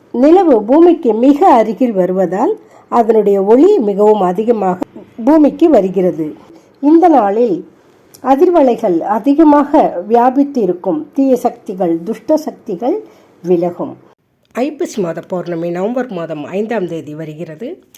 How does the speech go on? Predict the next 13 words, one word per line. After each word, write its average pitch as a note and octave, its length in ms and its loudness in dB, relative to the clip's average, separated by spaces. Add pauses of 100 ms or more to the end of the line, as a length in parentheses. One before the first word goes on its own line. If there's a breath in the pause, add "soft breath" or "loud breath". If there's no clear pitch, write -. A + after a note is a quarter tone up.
(140 soft breath)
மாலை F#3+ 340 -6 (140)
ஆறு G3+ 200 -10
மணிக்கு D3+ 360 -12 (300)
வீட்டில் E3+ 400 -10 (140)
விளக்கேற்றி F#3 720 -12 (140)
ஓம் G#3 280 -6
நமச்சிவாய D3+ 800 -16
பஞ்சாட்சர F#3 580 -10 (100)
மந்திரத்தை D3+ 500 -14 (120)
சொல்லி F3 260 -12 (420 soft breath)
லிங்காட்சகம், F#3 720 -6 (120)
பெரிய F#3 240 -8 (140)
புராணம், D3+ 420 -16